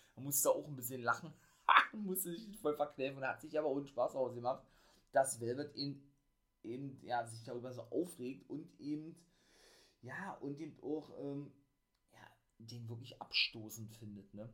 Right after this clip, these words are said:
Das merkt man wirklich, da ist eine reale Abneigung zwischen den beiden, die mögen sich wirklich beide nicht, also, <laughs> das war richtig lustig gewesen, ich musste richtig lachen. Nightmare on Idle, Idle Street, richtig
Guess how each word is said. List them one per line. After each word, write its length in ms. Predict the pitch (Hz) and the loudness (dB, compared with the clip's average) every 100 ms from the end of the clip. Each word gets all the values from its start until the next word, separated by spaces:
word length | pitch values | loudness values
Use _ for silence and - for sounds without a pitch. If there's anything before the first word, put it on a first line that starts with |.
| - | -12
Das 140 | 113 113 | -12 -6
merkt 340 | 117 - - | -4 -6 -4
man 180 | 143 120 | -2 -2
wirklich, 260 | 101 107 101 | -8 -14 -12
da 100 | 92 | -12
ist 260 | - - | -8 -8
eine 280 | 131 123 113 | -8 -8 -10
reale 480 | 120 113 104 160 - | -8 0 2 2 -4
Abneigung 560 | - - 113 107 113 113 | -12 -10 -10 -8 -8 -6
zwischen 340 | 113 113 117 | -8 -8 -8
den 160 | 107 98 | -10 -8
beiden, 220 | 113 120 | -8 -6
die 60 | 117 | -8
mögen 300 | 120 131 135 | -8 -8 -8
sich 220 | 131 127 | -10 -12
wirklich 260 | 131 135 - | -14 -14 -16
beide 240 | 95 104 | -12 -12
nicht, 300 | 110 117 - | -10 -12 -12
also, 360 | - 104 113 113 113 - _ _ - | -12 -10 -8 -10 -12 -20 _ _ -16
<laughs> 600 | - - _ - - - | -16 -18 _ -20 -12 -4
das 180 | 269 - | 0 4
war 160 | 220 | 4
richtig 340 | 226 - 196 214 | 2 -2 -4 -4
lustig 320 | 175 - 156 | -2 -2 2
gewesen, 360 | 151 143 143 143 | 4 4 2 0
ich 120 | 143 | -6
musste 300 | 139 - 131 | -6 -8 -6
richtig 260 | 139 135 | -8 -6
lachen. 380 | 120 117 - 117 113 - _ _ _ - | -6 -6 -6 -10 -10 -18 _ _ _ -12
Nightmare 580 | 110 117 190 196 180 - | 4 6 6 2 -4 0
on 140 | 170 - | 0 2
Idle, 440 | 139 143 123 120 - _ _ _ - | 2 2 -2 -6 -16 _ _ _ -6
Idle 340 | 120 120 113 | -4 -4 -2
Street, 480 | - - 113 104 - _ _ 107 107 | -4 -4 -8 -10 -12 _ _ -18 -4
richtig 920 | 139 147 - - _ _ - 120 113 | 0 0 -4 -20 _ _ -12 -10 -10